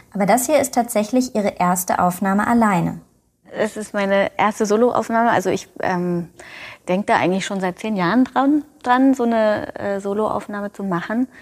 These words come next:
Speaker 2: Hab auch schon viele Konzerte gespielt mit einem ähnlichen Programm, jetzt nicht ganz genau das, aber ein, ein sehr ähnliches. Und es war irgendwie nie so,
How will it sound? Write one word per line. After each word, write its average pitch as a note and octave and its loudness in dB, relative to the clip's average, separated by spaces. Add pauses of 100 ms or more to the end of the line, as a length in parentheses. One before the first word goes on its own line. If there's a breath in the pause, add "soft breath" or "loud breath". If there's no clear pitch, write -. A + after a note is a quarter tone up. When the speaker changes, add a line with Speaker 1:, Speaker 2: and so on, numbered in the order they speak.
(440 loud breath)
Speaker 2:
Hab G3+ -4
auch G3+ 2
schon A3+ -2
viele B3+ 4
Konzerte G#3 -2
gespielt C#4 -2
mit A3+ -2
einem G3+ -6
ähnlichen D4 4
Programm, C#4+ 2
jetzt B3+ 0
nicht A#3+ -8
ganz A#3 -4
genau A#3 0
das, D4+ 2
aber G#3+ 0
ein, G3+ -8
ein G3 -8
sehr G3 -2
ähnliches. D4+ 2 (880 loud breath)
Und A3 6 (320)
es - -10
war G#3 2
irgendwie A3+ 0
nie A3+ 4
so, G#3+ -2